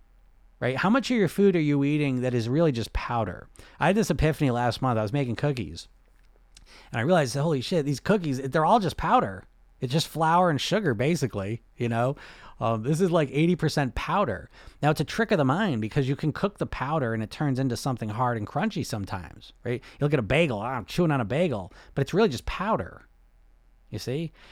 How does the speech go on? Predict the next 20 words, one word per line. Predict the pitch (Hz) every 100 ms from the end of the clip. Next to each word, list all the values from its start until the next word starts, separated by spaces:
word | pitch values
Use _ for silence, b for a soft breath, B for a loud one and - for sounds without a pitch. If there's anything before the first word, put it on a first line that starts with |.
| B
And | 127
so | - 165 143
you | 123 143 151
wanna | 175 208 156 127 107 - - _ _ - _ _
reduce | 151 165 143 151 196 139 - -
your | 127
powder | - 139 151 135
intake | 117 - 113 107
as | 110
much | 127 107
as |
possible. | - 143 180 -
It's | 107
gonna | 160
make | 151 151 151
your | 123
weight | 110 135 175 147 _ -
mastery | 127 127 151 - 104
much | 107 135 170 160 104
easier. | 139 143 107 92 82